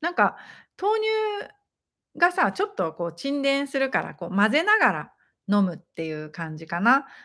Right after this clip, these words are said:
私は豆乳をコップに、マグカップに入れて、で、ちょっと、あの、ヘルシオのレンジだとさ、牛乳温めっていうのが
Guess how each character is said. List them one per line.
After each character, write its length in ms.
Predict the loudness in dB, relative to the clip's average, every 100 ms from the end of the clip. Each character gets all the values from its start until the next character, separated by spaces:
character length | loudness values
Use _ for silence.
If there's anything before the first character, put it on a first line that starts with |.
| _
私 340 | 0 2 2 4
は 200 | 4 4
豆 200 | 2 2
乳 220 | 0 2
を 420 | 4 4 2 0 -4
コ 120 | -6
ッ 20 |
プ 220 | -4 -2
に、 240 | -2 -2 0
マ 120 | 2
グ 100 | 4
カ 100 | 4 2
ッ 100 | 0
プ 80 | -8
に 100 | -8
入 80 | -8
れ 100 | -4
て、 380 | 2 2 2 -8 -20 _ 0
で、 400 | 2 2 0 _ _
ち 80 | 2
ょ 20 | 2
っ 160 | 2
と、 300 | -2 -2 -6 _ _ _ _
あ 80 | -10
の、 120 | -8
ヘ 180 | 0 4
ル 100 | 6
シ 180 | 6 4
オ 280 | 2 0 -4 -10
の 200 | -8 -2
レ 140 | 2 2
ン 80 |
ジ 100 | 0
だ 120 | -6 -8
と 140 | -10
さ、 460 | -6 -2 2 0 0 -20 _ _ _ _ _ -8
牛 320 | 0 2 2
乳 120 | 0 0 0 2 4
温 420 | 6 6 4 -2
め 120 | -2
っ 40 | -6 _ _
て 100 | -6
い 160 | -6 -6
う 40 | -6
の 100 | -6
が 200 | -6 -6